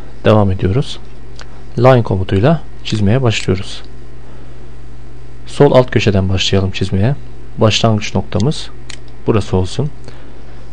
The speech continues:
Orta modu açıkken yukarıya doğru otuz çiziyoruz.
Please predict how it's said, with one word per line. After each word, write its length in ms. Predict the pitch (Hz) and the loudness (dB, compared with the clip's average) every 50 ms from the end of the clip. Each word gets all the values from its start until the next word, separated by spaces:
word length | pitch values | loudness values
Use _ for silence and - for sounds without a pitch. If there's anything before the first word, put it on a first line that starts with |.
| - - - | -6 0 2
Orta 280 | 117 117 113 - - | 4 4 4 4 2
modu 220 | 101 98 92 98 98 | 2 2 2 2 0
açıkken 500 | 107 - - - - - - 104 107 131 - - - - - - - - - - | 0 -2 -2 -4 -4 -2 0 0 0 0 -2 -4 -6 -6 -6 -6 -6 -6 -4 -4
yukarıya 380 | 117 - - 120 117 117 110 | 0 2 4 6 6 6 6
doğru 340 | 104 95 92 92 101 131 160 147 - - - - - - - - - - - - - - - - - - - | 4 4 4 4 4 2 2 0 -2 -6 -6 -6 -6 -6 -6 -6 -6 -6 -4 -4 -4 -4 -6 -6 -4 -2 0
otuz 460 | - 107 - - 113 - - - - - - - - - | 0 0 2 2 2 2 0 -2 -6 -6 -6 -6 -6 -4
çiziyoruz. 600 | - - 95 92 90 90 92 104 139 - - - | -4 -2 0 0 2 2 2 2 0 -2 -4 -6